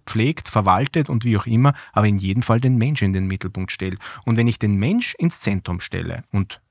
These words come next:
maßgeblich an der Kultur mitarbeite, dann geht's immer um,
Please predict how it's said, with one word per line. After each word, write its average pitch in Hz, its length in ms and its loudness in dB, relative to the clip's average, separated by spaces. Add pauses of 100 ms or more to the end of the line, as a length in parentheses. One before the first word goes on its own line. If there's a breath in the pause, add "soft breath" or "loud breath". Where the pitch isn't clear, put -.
(240)
maßgeblich 104 680 2
an 95 80 -2
der 98 80 -6
Kultur 127 380 4
mitarbeite, 98 520 -2 (280 loud breath)
dann 95 100 -4
geht's 101 220 -4 (100)
immer 143 400 4
um, 107 240 0